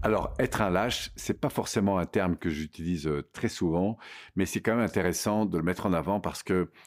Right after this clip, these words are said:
il y a vraiment deux polarités vers laquelle je vais évoluer face à une peur. C'est soit je décide, au fond, de la prendre en compte,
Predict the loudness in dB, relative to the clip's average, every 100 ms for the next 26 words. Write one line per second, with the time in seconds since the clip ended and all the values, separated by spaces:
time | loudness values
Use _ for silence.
0 | -6 -2 0 2 2 0 0 0 2 2
1 | 2 2 -2 0 0 2 0 -2 -2 -2
2 | 0 -2 0 -2 0 2 4 4 2 0
3 | -6 -6 -6 -6 0 2 2 0 -8 -18
4 | -16 -6 -2 2 4 4 2 2 2 0
5 | 2 2 2 0 -2 0 0 -2 -2 0
6 | 2 2 2 2 0 -2